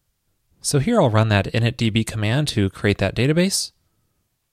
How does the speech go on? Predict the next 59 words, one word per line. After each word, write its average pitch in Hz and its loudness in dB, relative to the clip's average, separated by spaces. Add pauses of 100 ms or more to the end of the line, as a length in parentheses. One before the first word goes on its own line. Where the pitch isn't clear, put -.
(180)
And - -6
then 139 0
once 107 0
that's 101 0
done, 131 2
I'll 135 2
run 113 2
this 107 -2
other 220 0
command 117 0
to 120 0
start 107 2
it 110 4
up 110 4
manually 101 -2 (280)
that - -4
they 98 2
provided. 117 -2 (1120)
And 113 -2
so 123 2
now 170 2
we 175 4
should 151 0
be 147 2
running 135 0
the 113 0
latest 131 0
version 135 0
of 117 -2
Postgres 127 0
Q 107 0
L, 190 0 (200)
which 117 -6
we 107 0
are, 156 0 (380)
and 147 0
you 135 -4
can 127 0
tell 151 0
by 135 2
running 123 0
which 151 -2
P 123 -4
S 120 0
Q 113 -2
L 113 2
that 113 0
we're 135 0
using 160 2
the 120 0
version 131 0
that 110 0
Homebrew 175 0
installed 117 0
under 123 0
the 113 0
user 107 0
local 139 -2
directory, 120 -2